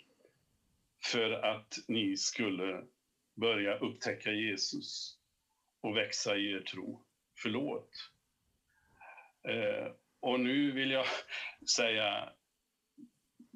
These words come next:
jag älskar er. Jag bejakar er fullt ut. Och jag hoppas att ni själva kan bejaka Kristus.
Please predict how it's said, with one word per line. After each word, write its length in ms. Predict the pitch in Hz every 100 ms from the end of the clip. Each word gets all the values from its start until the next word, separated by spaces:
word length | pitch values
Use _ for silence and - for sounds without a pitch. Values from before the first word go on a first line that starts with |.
| -
jag 220 | 131 135
älskar 460 | 123 - - 127
er. 340 | 156 110 104 - _ _ _
Jag 200 | 120 120
bejakar 580 | 127 117 107 - 113 120
er 220 | 120 117 - - -
fullt 400 | - 135 123 120 - -
ut. 560 | 110 120 - - - _ _ - - _
Och 160 | - 104
jag 140 | 107
hoppas 560 | 107 135 - - 110 104
att 180 | 107 113
ni 100 | 107
själva 720 | - - 135 117 101 98 120
kan 300 | 120 117 110
bejaka 540 | 117 113 92 87 - 98 -
Kristus. 800 | 113 - - 110 - - -